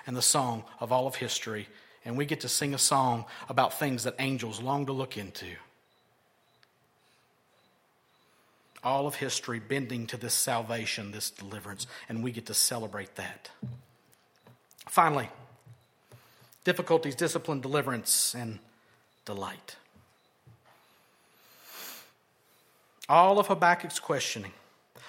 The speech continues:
all of Habakkuk's struggling have led him to rejoice in God's deliverance and victory. Again, from God, "What are you doing?" to God, "Look what you've done." And then finally, "God, look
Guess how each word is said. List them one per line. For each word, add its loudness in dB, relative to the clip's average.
all 8
of 4
Habakkuk's 4
struggling 2
have -6
led 4
him -2
to -4
rejoice 2
in -2
God's 8
deliverance 0
and -4
victory. -8
Again, 2
from -4
God, 6
"What 6
are 8
you 2
doing?" 4
to -2
God, 4
"Look 2
what 4
you've 0
done." 10
And 2
then 2
finally, 6
"God, 4
look 0